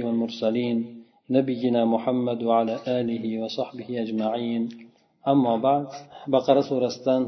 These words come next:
davom etib kelayotgan tafsirimizda qirq yettinchi oyatdan boshlaymiz bugun. O'tgan safargi darsimizda Alloh taoloni Bani Isroilga bo'lgan xitobi hamda ularni o'zi bergan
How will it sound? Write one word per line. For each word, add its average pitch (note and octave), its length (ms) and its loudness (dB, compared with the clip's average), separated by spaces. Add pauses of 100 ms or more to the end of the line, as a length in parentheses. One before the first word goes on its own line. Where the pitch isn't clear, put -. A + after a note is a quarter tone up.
(160)
davom B2 260 0
etib A#2+ 180 -10
kelayotgan A#2+ 520 -2 (260)
tafsirimizda A2+ 760 0 (280)
qirq C3+ 280 0
yettinchi A#2+ 560 -4 (380)
oyatdan A#2+ 600 0 (460)
boshlaymiz A#2 560 -4
bugun. A#2 320 -2 (220)
O'tgan C#3 340 2
safargi B2 540 -2 (240)
darsimizda A#2 680 0 (180)
Alloh A#2 280 -4
taoloni A2 540 -2
Bani A#2 220 0
Isroilga A2 500 -2
bo'lgan A2 320 -2
xitobi G#2+ 500 0 (540)
hamda A2+ 400 2
ularni A#2 540 -2 (680)
o'zi C3 220 0
bergan C3+ 440 6